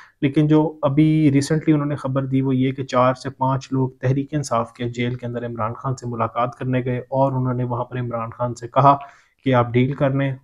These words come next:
और जेल से बाहर आ जाएं, जिसके बाद इमरान खान ने एक बड़ा ही ज़बरदस्त रिएक्शन दिया जिसकी उम्मीद, अ, तहरीक इंसाफ के लोग और पाकिस्तान की अवाम इमरान खान से करते हैं। इमरान खान ने एक तो उनको डांटा और जितने बुरे तरीके से उनको डांटा, अब शायद वो दोबारा इमरान खान से जेल में मुलाकात भी ना करने जाएं।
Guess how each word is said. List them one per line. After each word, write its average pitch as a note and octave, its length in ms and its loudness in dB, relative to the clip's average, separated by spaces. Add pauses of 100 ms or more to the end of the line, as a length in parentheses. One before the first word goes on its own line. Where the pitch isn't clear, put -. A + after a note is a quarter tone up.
और C3 240 0
जेल A#2+ 200 0
से B2 120 -6
बाहर A#2 320 -2
आ A2 100 -2
जाएं, A2 240 -6
जिसके B2 260 -8
बाद C3 220 0
इमरान A#2+ 320 -4
खान B2+ 240 -6
ने B2+ 120 -4
एक B2 240 -8
बड़ा B2 180 0
ही C3 100 0
ज़बरदस्त A#2+ 560 -6
रिएक्शन B2+ 320 -6
दिया B2 220 -4
जिसकी C3 340 -8
उम्मीद, C3+ 420 -4 (500)
अ, C3 80 2
तहरीक C3 380 -2
इंसाफ B2+ 400 -2
के C#3 80 -10
लोग B2+ 200 -2
और C3+ 80 -4
पाकिस्तान A#2 500 -10
की C3 140 -8
अवाम A#2+ 220 -4
इमरान A#2 320 -4
खान A2+ 180 -10
से C3+ 120 -12
करते A#2+ 300 -10
हैं। A2 220 -8 (640)
इमरान C#3 300 4
खान D3+ 240 2
ने D3+ 320 0
एक C3 200 -2
तो C#3+ 60 -4
उनको C3+ 220 -2
डांटा B2 500 0
और C3 340 -4
जितने C3+ 340 0
बुरे C3 260 0
तरीके B2+ 360 -4
से B2+ 120 -6
उनको B2 180 -8
डांटा, A#2+ 260 -8
अब C3 200 -4
शायद B2 240 -4
वो B2 120 -4
दोबारा A#2+ 340 -2
इमरान A#2 260 -6
खान A2+ 220 -10
से B2 120 -14
जेल A#2 220 -16
में A#2+ 100 -10
मुलाकात A#2 540 -6
भी B2 80 -14
ना A#2 80 -12
करने A2 300 -16
जाएं। A2 200 -10